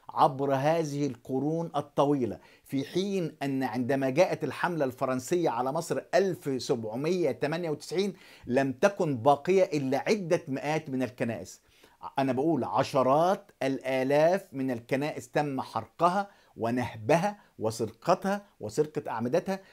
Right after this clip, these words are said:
من ال-، من ستمية اتنين وأربعين إلى ألف تمنمية وخمسة، وكان ال-، القاعدة هي الهدم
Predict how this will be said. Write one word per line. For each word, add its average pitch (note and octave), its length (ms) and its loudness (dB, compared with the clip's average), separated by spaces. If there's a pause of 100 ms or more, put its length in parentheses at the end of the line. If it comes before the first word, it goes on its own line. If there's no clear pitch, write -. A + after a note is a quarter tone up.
(100)
من A#2+ 200 -2 (120)
ال-، G3+ 280 2
من C#3 140 -2
ستمية D3+ 360 -2
اتنين E3+ 200 -4
وأربعين D#3 420 -2 (160)
إلى B2 260 -2
ألف D3+ 280 -2
تمنمية B2+ 760 -2
وخمسة، A2+ 500 -4 (240)
وكان D#3 440 0
ال-، B2+ 240 -2 (100)
القاعدة C3 560 2
هي C3 160 0
الهدم C#3 380 -2